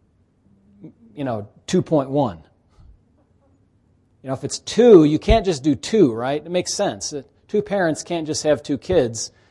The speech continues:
because some of those kids, what? Across the whole society, some will not survive until adulthood to have children. So you have to have more than two. So it makes sense you have to have more than two, right?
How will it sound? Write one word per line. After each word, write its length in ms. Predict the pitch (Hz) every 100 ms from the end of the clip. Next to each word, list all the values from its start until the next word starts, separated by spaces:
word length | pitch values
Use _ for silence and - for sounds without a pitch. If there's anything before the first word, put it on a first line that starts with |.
| _ -
because 340 | 143 156 -
some 200 | 190 208
of 60 | 185
those 220 | 160 -
kids, 340 | - 160 120
what? 360 | 135 156 104 - _ _ _ _ _ _ _ _ _ _
Across 400 | 143 - 170 156
the 100 | 156
whole 200 | 131 160
society, 580 | 156 143 - 180 185 143
some 260 | 123 180 175
will 100 | 147
not 220 | 143 143
survive 540 | - 131 156 190 139
until 300 | 120 110 139
adulthood 440 | 120 123 117 107 113
to 80 | 120
have 200 | 180 165
children. 400 | - 107 92 87
So 140 | 135
you 120 | 131
have 120 | 151 151
to 80 |
have 100 | 143
more 220 | 135 180 202
than 160 | 131
two. 240 | - 113 90
So 160 | -
it 60 | 139
makes 200 | 151 220
sense 300 | 175 175 175
you 60 | 113
have 100 | -
to 80 |
have 100 | 107
more 160 | 104 107
than 120 | 80
two, 200 | - 139
right? 320 | 87 95 101